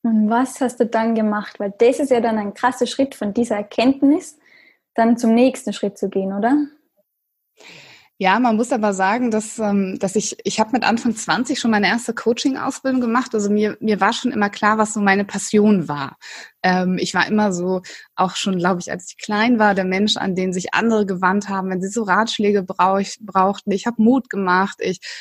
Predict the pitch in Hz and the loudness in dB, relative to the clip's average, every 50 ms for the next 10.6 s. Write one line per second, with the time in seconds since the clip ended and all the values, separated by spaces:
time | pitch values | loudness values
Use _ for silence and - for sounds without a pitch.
0 | - _ - 208 202 208 220 214 - - 214 214 214 214 220 233 240 262 269 - | -12 _ -2 0 0 0 -2 -4 -2 -2 0 0 0 0 0 0 0 0 0 -2
1 | 247 233 - 196 - - - 180 180 180 175 170 170 - - 180 180 180 180 - | -2 -4 -4 -6 -4 -2 0 0 0 0 0 -2 -2 -4 -4 -4 -4 -4 -6 -10
2 | - - - - - - 208 185 190 208 233 262 269 - 247 - - 233 247 240 | -16 -20 -20 -14 -6 -4 -2 2 4 4 4 4 2 0 0 -2 0 0 0 0
3 | 233 - - 202 - - 214 - 302 320 277 262 233 - - 208 208 202 - - | 2 0 0 -2 -4 -8 -6 -2 -2 0 0 0 -2 -2 -6 -6 -6 -6 -6 -6
4 | 196 190 190 180 175 180 185 185 185 180 180 196 208 208 - - 190 185 180 156 | -4 -4 -4 -2 -2 -2 -2 -4 -4 -4 -4 -4 -4 -6 -8 -6 -4 -4 -4 -4
5 | - 202 208 202 190 185 - - - - _ - - - - - 208 247 247 220 | -2 -2 -2 -2 -2 -4 -6 -14 -20 -20 _ -10 -2 0 2 2 4 4 4 4
6 | 214 240 247 - - 220 - 190 175 180 196 - 185 165 143 151 143 - 180 180 | 4 4 2 2 0 -2 -4 -4 -4 -4 -4 -2 -2 -2 -2 -2 -2 -4 -4 -4
7 | 190 208 - 214 190 180 180 180 170 - - 214 214 - - 196 - - 185 180 | -6 -4 -4 -4 -2 -2 -2 -4 -4 -4 -6 -6 -6 -4 -6 -6 -2 0 0 0
8 | 175 180 180 - 175 - 185 175 - - 185 180 180 - - - - - - 226 | 0 -2 -4 -8 -8 -8 -8 -8 -6 -6 -6 -6 -6 -8 -12 -14 -12 -4 0 2
9 | 240 247 233 196 - - 185 190 208 233 233 240 - 214 185 180 170 165 - - | 2 2 2 0 -2 -2 0 2 2 2 0 0 -2 -2 0 -2 -2 -4 -8 -18
10 | - - - - _ _ _ - 185 175 - | -20 -20 -20 -20 _ _ _ -2 -2 -2 -2